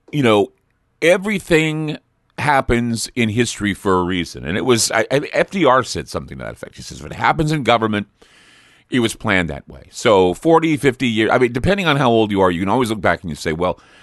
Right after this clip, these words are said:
there always seems to be this paranoid notion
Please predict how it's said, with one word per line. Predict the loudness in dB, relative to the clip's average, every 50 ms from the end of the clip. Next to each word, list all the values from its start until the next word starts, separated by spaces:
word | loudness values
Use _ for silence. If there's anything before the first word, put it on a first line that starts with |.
| _ _
there | -2 -2 -2 0 2
always | 4 6 6 6 4 2 0
seems | -2 -4 -4 -4 -4 -6
to | -6
be | -4 -2 -2
this | -2 -2 -4 -6
paranoid | -8 -8 -4 -2 0 0 2 2 2 2 2 0
notion | -2 0 2 2 0 0 -2 -6 -8 -8 -10 -14